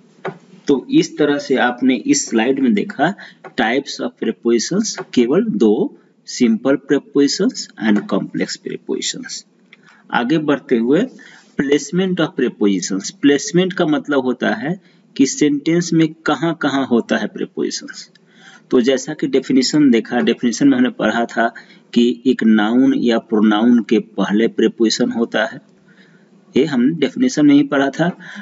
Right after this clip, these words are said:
तो यही case वन हो जाएगा, यही rule वन हो जाएगा कि noun या प्रोनाउन के पहले, देखिए यूएसए के पहले, जो यूएसए है आप जानते हैं, articles में पढ़ा है कि यूएसए के पहले टीएच लगाते हैं।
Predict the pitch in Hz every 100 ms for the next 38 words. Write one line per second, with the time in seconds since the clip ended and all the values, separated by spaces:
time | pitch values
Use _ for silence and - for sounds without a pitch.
0 | - 131 123 117 113 - 123 160 175 -
1 | 98 110 117 113 101 95 101 98 123 123
2 | 104 107 110 104 147 240 - _ _ -
3 | 113 110 92 95 90 95 92 107 - 214
4 | - - _ - 107 107 113 120 113 107
5 | 110 104 98 107 104 95 107 120 117 -
6 | 131 120 120 123 127 147 143 - 117 120
7 | 147 214 160 - _ _ _ _ 104 104
8 | 104 117 120 127 - 151 160 123 117 113
9 | 110 135 135 98 110 135 139 127 113 117
10 | - 131 123 117 113 113 139 127 123 123
11 | 123 123 - 113 95 92 95 90 175